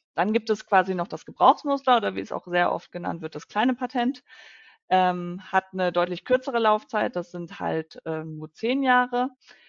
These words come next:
Hier haben wir die Besonderheit, dass ein Gebrauchsmuster nicht geprüft wird, sondern nur eingetragen wird. Das heißt, es macht es angreifbar für, für Dritte, wenn man einen nicht, äh, eine Nichterfindung quasi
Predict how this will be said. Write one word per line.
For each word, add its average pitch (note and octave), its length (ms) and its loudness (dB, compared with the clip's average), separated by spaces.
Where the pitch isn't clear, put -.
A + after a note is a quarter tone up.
Hier A3+ 380 4
haben A3 480 2
wir G3 60 0
die F#3 100 -8
Besonderheit, F3+ 880 -4
dass E3+ 340 -6
ein E3+ 180 -6
Gebrauchsmuster F3 840 -6
nicht E3+ 240 -10
geprüft - 520 -12
wird, C#4 300 -4
sondern F3 340 -8
nur E3 200 -8
eingetragen B3 640 -6
wird. B3+ 260 -4
Das F#3+ 180 -6
heißt, G3+ 360 4
es - 160 -8
macht G3 260 -2
es G3 260 -8
angreifbar F#3+ 920 2
für, E3 400 -2
für D#3+ 160 -8
Dritte, A3+ 400 -2
wenn G3 140 -2
man F3+ 140 -2
einen E3+ 580 -8
nicht, F#3 560 -6
äh, D3 80 0
eine E3 560 -2
Nichterfindung A3+ 800 -2
quasi G#3 580 -2